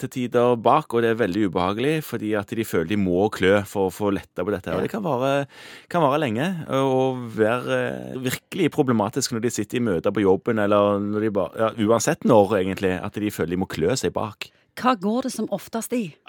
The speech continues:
Speaker 1: Den klassiske er at dette her er en eller annen form for hemorroideproblematikk. Hemorroider vil klø, og noen ganger så kjenner en ikke de hemorroidene selv når en tørker seg med papir etter toalettbesøk, fordi de er innvendige, og de klør de også. Andre ganger så kan det være små rifter,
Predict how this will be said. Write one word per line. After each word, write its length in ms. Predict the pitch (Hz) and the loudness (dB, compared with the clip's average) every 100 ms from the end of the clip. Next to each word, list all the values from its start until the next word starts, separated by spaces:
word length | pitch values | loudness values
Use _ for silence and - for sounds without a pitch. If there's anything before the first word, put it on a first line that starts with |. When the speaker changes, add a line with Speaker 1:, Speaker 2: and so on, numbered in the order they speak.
| 107 | -20
Speaker 1:
Den 360 | 117 123 127 120 | -4 -2 0 -2
klassiske 580 | - 123 - 147 - - | -6 -6 -4 -4 -4 -4
er 200 | 104 104 | -2 -2
at 80 | |
dette 240 | 104 87 95 | -4 -6 -4
her 160 | 98 98 | -4 -4
er 220 | 87 95 | -6 -6
en 60 | |
eller 80 | 92 | -4
annen 120 | 90 95 | -4 -4
form 160 | 92 | -6
for 120 | 92 | -6
hemorroideproblematikk. 1300 | 95 95 95 95 67 76 - 80 78 80 80 - - | -4 -2 -2 -4 -6 -8 -8 -6 -6 -6 -8 -12 -16
Hemorroider 500 | 92 104 117 123 117 131 | -8 -4 -2 -4 -4 -4
vil 340 | 120 131 123 | -4 -4 -8
klø, 280 | - 139 226 - - - - | -4 -2 -2 -6 -20 -20 -10
og 80 | - | 0
noen 140 | 127 - | 0 2
ganger 160 | 107 | -2
så 80 | 113 | -2
kjenner 300 | 127 110 80 | -2 -2 -2
en 60 | 87 | -4
ikke 80 | - | -6
de 140 | 101 101 | -4 -2
hemorroidene 720 | 107 98 71 92 107 113 113 | -2 -2 -4 -4 -2 0 0
selv 300 | - 101 123 | 2 2 2
når 80 | 110 | -2
en 80 | 107 | -4
tørker 180 | 90 - | -8 -10
seg 160 | - 107 | -8 -6
med 120 | 101 | -4
papir 320 | 104 - 101 | -6 -6 -6
etter 240 | 98 85 101 | -6 -8 -4
toalettbesøk, 560 | 107 92 - 107 143 139 | -4 -4 -8 -6 -4 -4
fordi 160 | 101 87 | -2 -2
de 140 | 95 | -2
er 80 | 90 | -2
innvendige, 440 | 87 71 71 82 90 | -4 -6 -6 -4 -4
og 40 | 107 | -4
de 80 | 127 | -6
klør 320 | 101 104 113 | 0 2 2
de 140 | 110 | 0
også. 240 | 90 92 - _ - - - - | 0 -2 -6 _ -20 -20 -20 -4
Andre 180 | 123 117 | -2 0
ganger 200 | - 147 | -2 -4
så 60 | 139 | -4
kan 140 | 113 | -2
det 100 | 120 113 | 0 0
være 160 | 113 | -2
små 160 | 107 104 | 0 2
rifter, 380 | 113 - - | 0 -6 -2